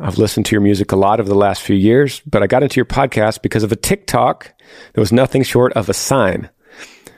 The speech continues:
For the last four years, me and my wife have been trying to have a baby.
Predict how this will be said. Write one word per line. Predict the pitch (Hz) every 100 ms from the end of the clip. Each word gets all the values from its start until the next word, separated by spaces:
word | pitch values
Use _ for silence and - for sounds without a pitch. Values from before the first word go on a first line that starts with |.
| _ _ _
For | -
the | 113
last | 117 127 -
four | - 123
years, | 110 104 104 -
me | 113
and | 110
my | 107
wife | 98 95 98 -
have | 92
been | 95
trying | - 101
to | 92
have | 92
a |
baby. | - 92 92 90